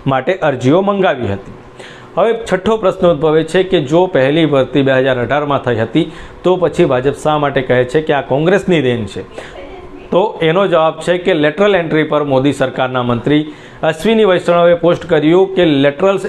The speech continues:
એન્ટ્રીનો આખો કોન્સેપ્ટ કોંગ્રેસની આગેવાની હેઠળની યુ પી એ સરકારની ભેટ છે.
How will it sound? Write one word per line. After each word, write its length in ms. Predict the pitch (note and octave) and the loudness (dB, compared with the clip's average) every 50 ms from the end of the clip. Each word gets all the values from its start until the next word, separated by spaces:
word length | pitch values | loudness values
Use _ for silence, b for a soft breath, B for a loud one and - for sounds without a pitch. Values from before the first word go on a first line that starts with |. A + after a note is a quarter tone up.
| E3+ D3+ | -2 -2
એન્ટ્રીનો 440 | D3 C#3+ - D#3 D#3 D3+ D3+ D3+ C#3+ | -2 -2 0 0 0 2 2 2 2
આખો 300 | C3+ B2+ - - C#3+ C#3+ | 2 0 0 0 -2 -2
કોન્સેપ્ટ 640 | C#3 - C3 C3 C3 B2+ - D3+ D#3+ E3+ E3+ - B B B B B B - | 0 -2 -2 -2 -2 -2 0 2 2 2 0 -2 B B B B B B -4
કોંગ્રેસની 520 | D3 D3 D3+ D3+ D#3+ E3 E3 E3 E3+ D#3 | -2 0 0 2 0 0 0 0 0 0
આગેવાની 520 | C#3 C3+ C3 B2+ C#3 C3+ C3 C3 C3+ C3 B2+ | 2 0 0 0 0 0 0 0 0 0 -2
હેઠળની 560 | A#2+ A#2+ A#2+ B2+ B2+ B2+ D3 E3 F3 F3+ F#3+ - - | -2 -2 -2 -4 -2 0 0 0 0 -2 -4 -4 -2
યુ 140 | D#3+ F3 F3+ F3+ | 0 0 0 2
પી 160 | - F3+ D3+ D3 | 0 2 2 2
એ 60 | E3 | 0
સરકારની 540 | D#3+ - F3+ F3+ - G3 G3 G3 G#3 G3+ F#3+ | 0 -2 -4 -2 -2 -2 -2 0 0 0 2
ભેટ 200 | G3 F3 C#3+ - | 2 0 0 -2
છે. 180 | - - - | -6 -10 -12